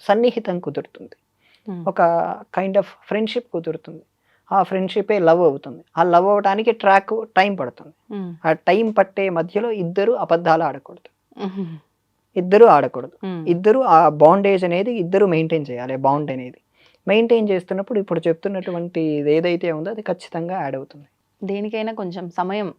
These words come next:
Speaker 1: ఎవరికైనా
Speaker 2: పడుతుంది.
Speaker 1: తల్లి.
Speaker 2: అంటే కాలానికైనా సరే,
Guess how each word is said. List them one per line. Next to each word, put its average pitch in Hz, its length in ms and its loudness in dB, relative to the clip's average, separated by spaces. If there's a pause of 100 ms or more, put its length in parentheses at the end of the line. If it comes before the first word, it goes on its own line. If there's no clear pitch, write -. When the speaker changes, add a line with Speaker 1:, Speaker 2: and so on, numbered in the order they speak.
(340)
Speaker 1:
ఎవరికైనా 196 440 2
Speaker 2:
పడుతుంది. 196 280 0
Speaker 1:
తల్లి. 156 120 -10
Speaker 2:
అంటే - 460 -14
కాలానికైనా 196 840 -2
సరే, 202 360 -6